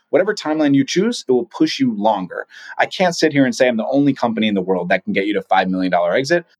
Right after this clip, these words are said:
I think that would be probably a bit boastful and a bit unreasonable, but I am the one in front of you now. And I'm also the one that has proven you to you what, exactly what you need, because I know you can get where you want to go working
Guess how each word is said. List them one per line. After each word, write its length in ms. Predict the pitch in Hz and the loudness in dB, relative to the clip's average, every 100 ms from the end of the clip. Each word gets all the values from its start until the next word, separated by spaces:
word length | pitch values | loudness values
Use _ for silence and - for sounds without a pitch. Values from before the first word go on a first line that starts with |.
| - - | -10 -8
I 60 | |
think 160 | 104 107 | -4 -2
that 80 | 95 | -2
would 80 | |
be 140 | 92 87 | -4 -10
probably 420 | - 120 143 165 | 0 2 2 2
a 60 | 156 | 0
bit 240 | 131 - | -2 -2
boastful 480 | 117 123 - 131 131 107 | -2 -2 -2 -2 -2 -4
and 160 | 98 | -6
a 20 | |
bit 300 | 90 - 117 156 | -8 -2 0 2
unreasonable, 640 | 160 123 90 95 113 247 - _ _ | 2 0 0 0 0 0 -4 _ _
but 420 | 107 - 156 123 - | -6 0 2 0 -2
I 140 | 113 | -2
am 180 | 131 131 | 0 0
the 80 | 131 | 0
one 160 | 117 | 0
in 100 | 110 | -2
front 340 | 95 - 107 95 | -2 -4 -4 -4
of 120 | 87 | -14
you 100 | 82 | -14
now. 260 | 92 - _ - | -14 -16 _ -4
And 100 | 110 | 0
I'm 80 | 110 | 0
also 300 | 127 - 117 | 0 -2 -4
the 80 | |
one 260 | 101 98 98 | -2 -4 -4
that 140 | 98 98 | -2 -4
has 80 | |
proven 400 | - - 120 113 | -6 -4 -2 0
you 80 | 101 | -4
to 100 | 90 | -4
you 200 | 104 101 | -2 -2
what, 200 | 95 107 | 0 -2
exactly 480 | 92 92 107 110 120 | -2 -2 -2 0 -2
what 240 | 110 110 | 0 -2
you 100 | 104 | -2
need, 320 | 104 117 208 311 _ _ | -2 0 -2 -6 _ _
because 220 | - 120 101 | -6 -2 -2
I 80 | |
know 200 | 95 101 | -2 0
you 140 | 107 98 | -2 -4
can 220 | 92 90 | -10 -6
get 240 | 101 95 - _ | -2 -2 -4 _
where 340 | 90 98 95 | -6 -2 -2
you 160 | 95 95 | -4 -6
want 160 | 95 - | -6 -4
to 80 | |
go 340 | 95 165 202 226 _ _ | 2 2 0 -6 _ _
working 460 | 104 113 113 104 | -6 -4 -6 -12